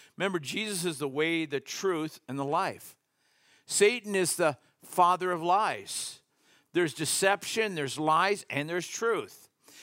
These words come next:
And the world is all confused, aren't they? But the Holy Spirit is what sorts it out for us to show us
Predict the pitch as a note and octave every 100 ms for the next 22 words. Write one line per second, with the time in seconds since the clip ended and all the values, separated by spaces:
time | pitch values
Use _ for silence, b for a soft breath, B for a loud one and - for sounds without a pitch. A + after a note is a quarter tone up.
0 | B F#3 F#3+ F3+ E3 A3+ B3 G3+ F#3+ -
1 | G#3 A3 - F#3 G#3 G3+ D3+ B2+ C#3+ C#3
2 | A#2+ F#2+ _ _ _ _ _ _ b b
3 | b - E3 E3 G3+ - - A#3 F#3 C#3
4 | D#3+ C#3+ - F#3 G3 G#3 G#3+ G3 E3+ -
5 | E3 D#3+ E3+ D3+ C#3+ - E3+ D3 B2+